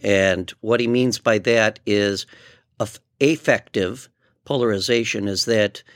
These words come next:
you have a side where it's winner take all. It's not sportsmanlike anymore. What it is,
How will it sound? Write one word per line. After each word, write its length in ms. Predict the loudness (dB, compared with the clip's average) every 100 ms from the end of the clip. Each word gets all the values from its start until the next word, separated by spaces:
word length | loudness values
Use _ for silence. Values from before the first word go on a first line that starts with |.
| _ _ -14
you 260 | -6 -2
have 520 | 2 4 4 2 -2 -8 -6
a 60 |
side 680 | -6 0 2 4 4 0 0
where 580 | 2 4 4 4 2 -2 -12 _ _ _ _ _ _ _ _
it's 240 | -4 -4 -2
winner 260 | 0 0
take 340 | 0 0 0 0
all. 360 | 0 -2 -8 _ _ _ _ _ _ _ _ _ -10
It's 180 | -6 -2
not 240 | -2 -2
sportsmanlike 880 | -4 2 2 2 -2 2 2 0 -2
anymore. 640 | -4 -4 -4 -4 -4 -6 _ -4
What 240 | 0 2
it 120 | 2
is, 400 | 2 2 0 -2